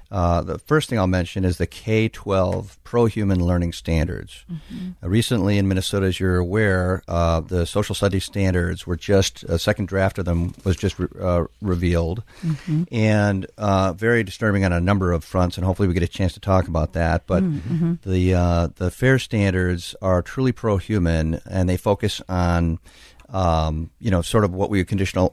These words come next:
Speaker 1: c-, consider a more traditional, um, truly diverse, truly open-minded approach to history
Speaker 2: Mm-hmm.
Speaker 1: and social
Speaker 2: Mm-hmm.
Speaker 1: studies. Um, second thing I'll mention is proposed legislation.
Speaker 2: Mm-hmm.
Speaker 1: fair is involved in proposing legislation,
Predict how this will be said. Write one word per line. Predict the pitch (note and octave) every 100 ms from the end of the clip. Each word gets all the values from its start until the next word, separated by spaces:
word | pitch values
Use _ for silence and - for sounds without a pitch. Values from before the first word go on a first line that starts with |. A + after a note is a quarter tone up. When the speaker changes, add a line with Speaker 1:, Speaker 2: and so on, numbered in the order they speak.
| - -
Speaker 1:
c-, | -
consider | - G2 G2+ F#2
a |
more | F#2 E2+
traditional, | - F2 G#2 G#2 - G2+ F#2 F#2 F#2 _ -
um, | E2+ E2 D#2 C#2+
truly | - A2+ G2+
diverse, | F2+ E2 F2+ E2+ -
truly | - G#2 G2 F2 E2+ - _ _ _ _ _ G#2
open-minded | G2 G2 F#2 F#2+ E2
approach | E2 F#2+ F2+ -
to |
history | D#2+ D#2 - -
Speaker 2:
Mm-hmm. | E3+ E3+
Speaker 1:
and | F#2
social | D#3+ D3
Speaker 2:
Mm-hmm. | F3 E3+
Speaker 1:
studies. | - - - - _ _ _ -
Um, | F#2 F2 E2+ F2 F2
second | - C3 A2+
thing | G#2+
I'll |
mention | G#2 G2+ - F#2
is |
proposed | - F#2+ - G#2 G#2 -
legislation. | G2 F#2+ F#2+ - - F2+ F2 - - - - -
Speaker 2:
Mm-hmm. | E3 D3+ F3+
Speaker 1:
fair | A3 B2 C3+
is | C#3+ B2
involved | A#2+ G2+ F#2+ G2 G2
in | G2 F2
proposing | - - A2+ A#2 A2
legislation, | G2 G2 - F#2 F#2 - F#2 F#2 F#2